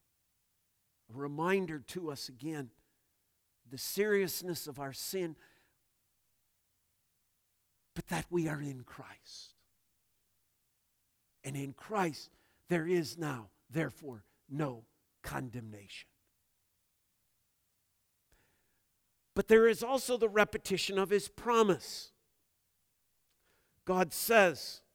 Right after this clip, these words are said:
in regards to the ark, seven twenty-three, seven, chapter seven, seven verses seven and eight, seven verses thirteen through fifteen. "Go in the ark, I'm supplying the ark, I'm supplying the ark, I'm supplying the ark."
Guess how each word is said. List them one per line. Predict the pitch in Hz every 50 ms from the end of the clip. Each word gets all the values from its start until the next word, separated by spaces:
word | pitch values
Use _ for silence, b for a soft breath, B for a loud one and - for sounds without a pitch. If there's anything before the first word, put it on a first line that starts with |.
| _ _ _ -
in | 165 180
regards | 175 170 160 - 175 180 180 175 156 - -
to | - 180
the | 170 175 180
ark, | 180 170 147 -
seven | - - - 190 175 175 185 175
twenty-three, | - - 185 190 180 185 175 - - 180 190 196 185 165 123 b b b b b b b
seven, | - - - 202 202 175 175 160 143
chapter | - - 170 170 - - 165
seven, | - - - 180 175 156 175 165 143 131 - _ _ -
seven | 117 113 - - - 131 156 185 175 175 175 165
verses | 131 170 170 156 - - 156 -
seven | - - 190 180 156 170 165
and | 165 170 175
eight, | 180 170 143 - B B B B B
seven | - - - - 208 196 185 190 175 147
verses | 135 156 151 - - 160 143 - - -
thirteen | - 190 196 185 - - - 185 180 170 165 160
through | - - 170 165
fifteen. | - - - 175 - - - 165 135 B B B B B B -
"Go | 156 156 160
in | 170 180 185
the | 185 185
ark, | 180 185 175 156 - -
I'm | 156 139
supplying | - - 180 143 - - 185 185 180 175 175 170
the | 165 170 170
ark, | 165 156 139 - 165
I'm | 156 143
supplying | - - 175 - - - 180 175 180 180 180 170
the | 165 165
ark, | 165 160 147 127 - 147
I'm | 151 151
supplying | - - 165 139 - - - 156 165 170 165 160 156 139
the | 151 147 135 123
ark." | 113 110 104